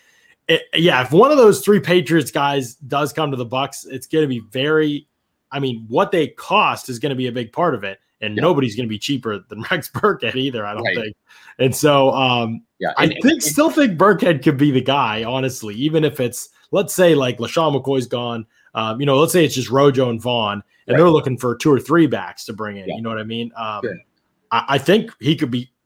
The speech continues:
Speaker 1: Burkhead could be one of those guys. There could be
Speaker 2: Yeah.
Speaker 1: another free agent, and there could be a,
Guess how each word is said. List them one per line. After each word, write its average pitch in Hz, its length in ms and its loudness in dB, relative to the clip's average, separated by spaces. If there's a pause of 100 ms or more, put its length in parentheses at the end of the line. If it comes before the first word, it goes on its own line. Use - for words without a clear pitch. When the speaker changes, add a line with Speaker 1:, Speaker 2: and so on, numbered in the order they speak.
(140)
Speaker 1:
Burkhead 147 400 2
could 135 100 -2
be 123 80 -2
one 127 220 -2
of 127 80 -2
those 120 180 -2
guys. 127 600 -2 (200)
There 139 80 0
could 135 160 0
be 131 80 0
Speaker 2:
Yeah. 127 80 2
Speaker 1:
another 147 320 4
free 127 260 -2
agent, 120 460 -6
and 123 140 -8
there 117 100 -6
could 143 220 0
be 123 140 -2
a, 110 40 -8